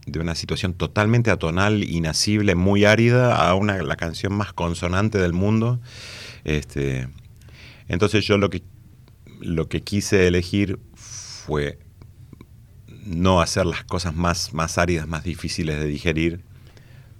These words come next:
digamos, como una especie de primera aproximación a las, a las obras de él. Un poquito mezclada, una, una para pensar y una para bailar, digamos. Entonces la, la fui, la fui, la fui eligiendo de esa manera. Y creo que se conformó un ciclo que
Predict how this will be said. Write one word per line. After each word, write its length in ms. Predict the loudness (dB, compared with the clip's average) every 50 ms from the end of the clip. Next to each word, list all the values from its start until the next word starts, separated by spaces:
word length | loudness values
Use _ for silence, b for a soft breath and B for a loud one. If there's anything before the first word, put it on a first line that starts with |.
| B -8
digamos, 340 | -2 2 2 4 4 2 2
como 160 | 4 4 6
una 80 | 6 4
especie 300 | 6 4 2 6 6 6
de 80 | 6 6
primera 640 | 4 2 2 4 4 4 4 6 6 6 6 4 4
aproximación 920 | 4 2 0 0 0 -2 -2 -2 -4 -4 -4 -4 -4 -4 -4 -2 -2 -4 -4
a 100 | -6 -6
las, 300 | -6 -6 -6 -8 -8 -8 -6
a 60 | -6 -6
las 140 | -4 -2
obras 200 | -2 -2 -2 -2 -2
de 160 | 0 0 0
él. 160 | 0 -2 -4 -8 -18 -20 -20 -20 -20 -20 -20 -20 -20 -20 -20 -20 -20 -20 -20 -20 -20 B B B B B B B B B B B
Un 120 | 0 4 4
poquito 280 | 4 4 4 2 2
mezclada, 440 | 0 0 0 2 2 4 4 2 2 -2
una, 320 | -2 0 4 4 4 4 2 0 -4 0
una 160 | 2 2 4
para 180 | 4 4 2 2
pensar 340 | 2 0 0 2 2 0 2
y 40 |
una 160 | 0 0 -2 -2
para 160 | -2 -2 -2
bailar, 400 | -2 -2 -2 -2 -4 -4 -6 -6
digamos. 520 | -8 -8 -8 -8 -8 -10 -12 -12 -16 -20 -20 -20 -14
Entonces 460 | -14 -6 -6 -2 -2 -2 -4 -2 -2
la, 120 | -4 -4 -4 -10 -6
la 140 | -6 -4 -4
fui, 200 | -2 -4 -2 -2 -2 -2
la 260 | -2 -4 -4 -2 -2
fui, 480 | -4 -4 -4 -4 -4 -4 -4 -6 -8 -10 -10 -10 -12 -12 -14 -16 -18 -18 -14 -10
la 180 | -6 -6 -4
fui 120 | -2 -2 -2
eligiendo 320 | -2 -4 -4 -4 -2 -2
de 60 | -4
esa 100 | -4 -4
manera. 360 | -6 -4 -6 -6 -8 -8 -10 B B B B B B
Y 80 | -4 0
creo 140 | 0 2 2
que 60 | 4
se 120 | 4 4
conformó 300 | 4 4 2 2 2 2
un 80 | 2 0
ciclo 200 | 2 2 0 2 2
que 180 | 2 0 0